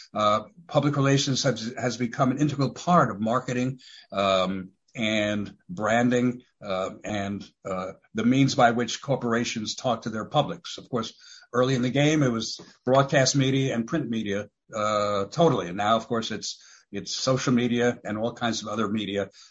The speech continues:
uh, through Facebook and LinkedIn and, and, uh, Instagram and what have you, Twitter. Um, so yes, the technology obviously has changed,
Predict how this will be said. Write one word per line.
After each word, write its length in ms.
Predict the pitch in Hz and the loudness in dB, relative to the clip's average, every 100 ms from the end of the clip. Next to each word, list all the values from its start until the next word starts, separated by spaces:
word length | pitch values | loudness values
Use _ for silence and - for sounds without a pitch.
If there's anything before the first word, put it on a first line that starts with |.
| - | -6
uh, 520 | 98 92 92 92 95 - - | -2 0 0 0 -2 -6 -6
through 160 | 117 | -6
Facebook 520 | 110 117 110 - - | -2 -4 -4 -4 -4
and 100 | 113 | -4
LinkedIn 480 | 104 104 113 107 104 | -4 -4 -4 -4 -2
and, 180 | 92 92 - - - | -4 -6 -10 -20 -12
and, 340 | 98 87 87 | -6 -4 -4
uh, 200 | 82 87 87 - | -4 -6 -6 -4
Instagram 540 | 120 - 113 110 107 | -2 -2 -2 0 0
and 100 | 104 | -2
what 140 | 104 117 | 0 0
have 180 | 107 87 | 0 -2
you, 140 | 82 - | -8 -10
Twitter. 420 | - 110 113 113 - - - - - 107 | -8 0 0 -2 -16 -20 -18 -20 -14 -2
Um, 340 | 98 90 87 - - | 0 0 -2 -10 -14
so 220 | - 135 | 0 4
yes, 440 | 127 156 120 - - | 6 6 4 2 -8
the 80 | 113 | -8
technology 540 | - 131 123 117 113 113 | -2 0 4 4 4 4
obviously 400 | 110 110 113 107 | 4 4 -4 -6
has 120 | 92 | -6
changed, 480 | - 143 95 95 | -2 -2 -2 -6